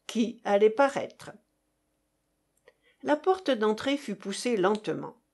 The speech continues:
et lentement aussi entra un homme de haute taille dont elle ne distingua pas les traits, car son chapeau était rabattu sur ses yeux,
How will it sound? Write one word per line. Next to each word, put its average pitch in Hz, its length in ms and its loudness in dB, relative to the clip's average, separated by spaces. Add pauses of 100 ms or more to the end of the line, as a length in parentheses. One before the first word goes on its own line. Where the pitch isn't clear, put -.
(560)
et 190 100 2
lentement 220 680 0
aussi - 480 -6 (400)
entra 320 500 0
un 262 220 2
homme 214 400 -2 (240)
de 165 280 -4
haute 285 360 -2
taille 277 580 -4
dont 233 260 -2
elle 294 180 4
ne 277 100 0
distingua 302 560 -2
pas 392 280 -2
les 220 200 0
traits, - 440 -6 (280)
car - 180 -10
son 175 160 -8
chapeau 247 420 0
était 320 240 0
rabattu 240 500 0
sur 220 240 -6
ses 175 360 -2
yeux, - 280 -6